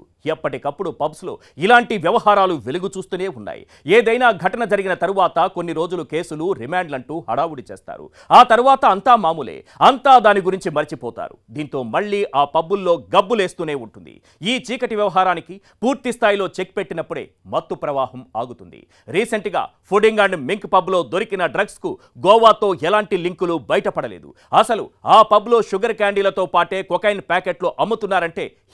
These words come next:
ఎంతకు తెగించారో అర్థం చేసుకోవచ్చు. ఈ వ్యవహారం ఎప్పటినుంచో జరుగుతోంది. ఖాకీలు కళ్ళు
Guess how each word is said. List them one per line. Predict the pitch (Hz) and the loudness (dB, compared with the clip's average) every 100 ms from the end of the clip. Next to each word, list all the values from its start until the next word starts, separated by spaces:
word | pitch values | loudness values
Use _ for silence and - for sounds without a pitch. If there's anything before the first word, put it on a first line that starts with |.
| 165 | -6
ఎంతకు | 180 185 175 147 | -4 -6 -10 -12
తెగించారో | 151 170 175 165 151 139 | -12 -12 -8 -6 -4 -4
అర్థం | 120 143 123 | -6 -12 -18
చేసుకోవచ్చు. | 110 - 87 - 67 - _ - | -18 -18 -20 -20 -20 -20 _ -8
ఈ | 190 247 | -4 0
వ్యవహారం | 220 208 220 180 - _ 110 | 2 4 2 2 -4 _ -6
ఎప్పటినుంచో | 175 233 226 190 185 165 | -2 -2 -4 -6 -6 -4
జరుగుతోంది. | 147 147 123 92 80 - _ _ - | -8 -10 -14 -16 -20 -20 _ _ 2
ఖాకీలు | 208 226 226 196 - | 4 4 0 -2 0
కళ్ళు | 185 240 | 0 0